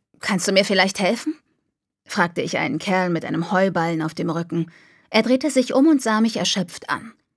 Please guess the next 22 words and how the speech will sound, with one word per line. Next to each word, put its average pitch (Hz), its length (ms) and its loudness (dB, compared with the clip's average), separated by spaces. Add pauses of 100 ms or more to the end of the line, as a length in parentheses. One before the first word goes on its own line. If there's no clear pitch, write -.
(640)
Der 202 160 6
Heuballen 220 460 4
auf 202 100 0
seinem 202 240 2
Rücken 202 320 -2
musste 180 240 -2
fast 190 260 -2
dreißig 233 460 -2
Kilo 214 380 0
wiegen, 147 320 -8 (160)
und 170 160 -4
ich 160 120 -8
fühlte 196 220 2
mich 156 200 -2
mies, 190 340 0
weil 131 140 0
ich 165 100 -4
ihn 175 160 -2
nun 180 160 -2
auch 156 160 -2
noch - 220 -4
aufhielt. - 760 -6